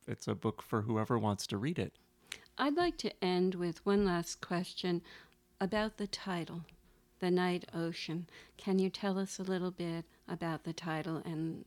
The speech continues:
Speaker 2: the story?
Speaker 1: Yeah, of course. So The Night Ocean was the title of a short story written by Robert Barlow, and he would write short fiction, and then he would send, uh, his stories to Lovecraft, who would edit them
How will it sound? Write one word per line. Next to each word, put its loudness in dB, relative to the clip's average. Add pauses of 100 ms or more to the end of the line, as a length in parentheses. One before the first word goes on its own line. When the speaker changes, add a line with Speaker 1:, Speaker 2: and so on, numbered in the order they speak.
Speaker 2:
the -4
story? -6
Speaker 1:
Yeah, 6
of -4
course. 2
So 8
The 8
Night 8
Ocean 6
was 8
the 6
title 6
of 2
a 4
short 4
story 4 (260)
written 8
by 6
Robert 6
Barlow, 2
and 4
he 4
would 6
write 4 (340)
short 6
fiction, 4 (400)
and 8
then 12
he 6
would 6
send, 6 (220)
uh, 6
his 4
stories 8
to 2
Lovecraft, 2
who 4
would 4
edit 0
them -2